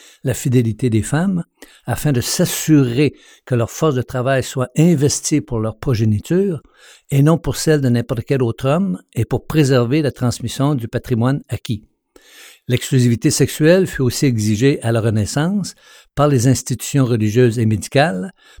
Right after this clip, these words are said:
pour essayer d'enrayer les pandémies de maladies vénériennes. L'amour chevaleresque et le romantisme contribuèrent, de plus, à mettre en avant la fidélité comme gage d'amour.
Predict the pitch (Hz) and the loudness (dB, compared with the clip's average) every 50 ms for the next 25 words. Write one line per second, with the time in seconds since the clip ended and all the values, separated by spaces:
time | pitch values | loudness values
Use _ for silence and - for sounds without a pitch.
0 | - - 123 123 139 139 - - 151 160 165 131 143 160 175 185 180 147 135 143 | -8 -2 2 2 2 2 2 2 4 4 4 4 4 4 4 4 2 0 0 0
1 | 135 127 127 143 147 139 - - _ - - 117 127 120 - - 170 175 165 143 | 0 2 2 2 2 2 0 -4 _ -12 -8 -6 -6 -4 -2 2 2 4 4 4
2 | 131 139 131 151 170 170 131 123 117 120 139 147 147 139 120 120 147 156 127 123 | 4 4 4 4 4 4 2 2 2 2 2 2 2 0 0 0 -2 -2 0 2
3 | 139 135 127 117 113 110 107 104 101 98 - _ _ _ _ _ _ _ _ _ | 2 2 2 2 0 -2 -2 -4 -4 -8 -10 _ _ _ _ _ _ _ _ _
4 | _ _ _ _ _ _ - 127 123 123 139 156 160 160 131 - - 143 123 120 | _ _ _ _ _ _ -6 -2 0 2 2 2 2 2 0 -2 -4 -4 -2 -2
5 | 113 107 107 143 196 175 - - - - - - - - - 110 107 107 104 104 | -2 -2 -2 -4 -4 -4 -6 -10 -14 -16 -20 -20 -12 -4 -2 0 0 2 2 2
6 | 147 151 143 123 107 107 - - 160 165 - - 160 147 151 - _ _ _ - | 2 2 2 0 0 -2 -6 -6 -6 -6 -6 -6 -6 -8 -8 -8 _ _ _ -2
7 | - 127 123 - - 123 107 113 110 110 120 143 165 170 170 - _ _ - _ | 0 0 0 0 -2 -2 0 2 2 2 2 0 -2 -4 -8 -10 _ _ -20 _
8 | _ - 127 107 - - 139 139 104 - _ _ _ _ - - - _ _ - | _ -6 -6 -6 -4 0 -2 -2 -2 -2 _ _ _ _ -20 -20 -20 _ _ -4
9 | 113 110 123 139 135 - 131 120 113 110 104 135 147 147 120 - - 117 117 113 | -2 0 2 2 2 2 2 2 2 2 2 0 0 0 -2 -2 -4 -2 0 0
10 | 104 98 - - 147 147 - - 113 107 107 101 98 101 117 123 131 123 117 107 | 0 -2 -2 -2 -2 -2 0 0 0 0 0 0 0 0 0 0 0 0 -2 -2
11 | 95 95 98 110 110 110 101 95 95 - _ _ _ | -4 -2 0 2 2 2 2 0 -2 -6 _ _ _